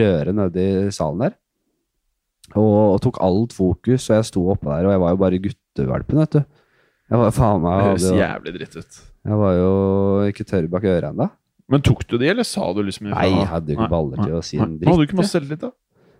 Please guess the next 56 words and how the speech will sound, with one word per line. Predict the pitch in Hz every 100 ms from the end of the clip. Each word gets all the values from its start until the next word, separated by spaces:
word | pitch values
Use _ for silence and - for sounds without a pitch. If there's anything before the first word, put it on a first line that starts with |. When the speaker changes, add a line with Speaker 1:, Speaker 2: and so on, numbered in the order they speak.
| _ 123
Speaker 1:
Hæ? | 190 226
Speaker 2:
Du | 160 156
hadde | 135
jo |
masse | 147 -
selvtillit. | 131 147 185 _ _ -
Speaker 1:
Ja, | 117 175 208 180 123
men | 156 170
jeg |
hadde | 180 151 139
jo | 156
det | 139 139
før | - 104
jeg | 95 127
gikk | 123
opp | 107
på | 131
scenen. | 127 123 180
Speaker 2:
Å |
ja, | 147 156 127
men | 147
det, | 160 160
nå | 151
Speaker 1:
Man | 143
Speaker 2:
har |
du | 160
Speaker 1:
mister | 160 175
Speaker 2:
brutt | -
Speaker 1:
fort, | 190
Speaker 2:
ned. | 202 156 87
Speaker 1:
ja, | 90 123 117
man | 110
får, | 113 104 -
får | 127
Speaker 2:
Ja, | 117
Speaker 1:
mister | 117 117
Speaker 2:
ja. | 147
Speaker 1:
fort | 165
selvtillit, | 135 95 131
Speaker 2:
Mm. |
Speaker 1:
ja. | 117 - - - -
Nei, | 139
så | 160 151
da | 175 190 196
lærte | 170 123
jeg | 117
på | 139
den | 160
harde | 139 101 107
måten | 113 - 92
at | 104 117
her | 120 147
må | 175
man | 180
jobbe, | 170 107 85
ja. | 147